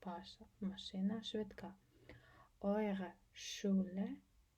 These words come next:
ist groß. Ваша школа велика. Eure Schule ist groß. Ваша школа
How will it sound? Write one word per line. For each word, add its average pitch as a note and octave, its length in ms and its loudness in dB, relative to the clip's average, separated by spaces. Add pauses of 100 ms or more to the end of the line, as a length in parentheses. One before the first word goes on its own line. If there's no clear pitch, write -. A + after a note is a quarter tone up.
(160)
ist - 580 -4 (320)
groß. G#3 500 2 (180)
Ваша F#3 400 -2
школа A3+ 560 0
велика. B3 440 6 (600)
Eure F#3+ 680 0 (300)
Schule G3 760 0 (720)
ist - 600 0 (320)
groß. G#3+ 500 0 (560)
Ваша F#3+ 420 0
школа G#3 560 0